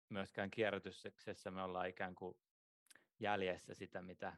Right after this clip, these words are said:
E U meiltä jo odottaa. Ja ehkä niin kuin mä just näkisin niin, että, että se kansalaisen vaikutusmahdollisuus tällä hetkellä on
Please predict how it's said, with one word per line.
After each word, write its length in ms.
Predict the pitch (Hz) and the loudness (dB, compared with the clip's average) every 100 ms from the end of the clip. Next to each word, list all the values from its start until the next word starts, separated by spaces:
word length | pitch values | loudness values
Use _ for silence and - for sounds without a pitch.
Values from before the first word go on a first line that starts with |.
| _ _ _ - | _ _ _ -2
E 220 | 92 92 | 4 6
U 140 | 90 90 | 6 2
meiltä 360 | 90 87 - | 0 0 0
jo 160 | 92 92 | 0 2
odottaa. 600 | 92 92 87 - 92 85 - - 139 - _ - - _ _ | 2 2 0 0 -2 -2 -6 -18 -18 -20 _ -20 -20 _ _
Ja 240 | - 92 90 - _ _ - | 2 2 2 -4 _ _ 0
ehkä 280 | 95 - | 2 2
niin 160 | 101 101 | 0 2
kuin 240 | 107 107 - - - - _ - | 2 2 0 -14 -20 -20 _ 0
mä 120 | 101 | 0
just 240 | 101 - | 0 -2
näkisin 440 | 101 98 107 107 110 | -2 0 0 0 2
niin, 220 | 107 98 | 4 4
että, 320 | - - 90 - | 2 2 2 2
että 200 | 92 - | -2 -2
se 80 | |
kansalaisen 720 | 101 101 98 98 95 95 95 92 _ _ _ _ - | 0 0 2 2 2 0 -6 -8 _ _ _ _ 0
vaikutusmahdollisuus 920 | 104 101 98 - 95 101 92 101 - | 2 2 -4 0 2 2 0 -4 0
tällä 280 | 107 101 98 | 2 4 4
hetkellä 580 | 113 110 - 90 87 - | 2 2 0 0 2 0
on 320 | 104 107 | 0 0